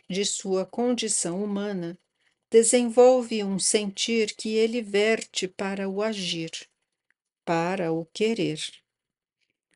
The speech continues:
Para isso, eu não tenho nenhuma palavra na língua alemã.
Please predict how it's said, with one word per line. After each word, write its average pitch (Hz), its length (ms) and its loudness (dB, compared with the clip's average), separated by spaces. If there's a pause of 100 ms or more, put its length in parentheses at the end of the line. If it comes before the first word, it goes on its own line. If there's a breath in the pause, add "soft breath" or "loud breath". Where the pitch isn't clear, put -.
(160)
Para 180 300 4
isso, 196 460 0
eu 208 120 2
não 247 220 0
tenho 240 340 0
nenhuma 240 460 0
palavra 220 580 0
na 185 140 -2
língua 180 360 -2
alemã. 180 460 -4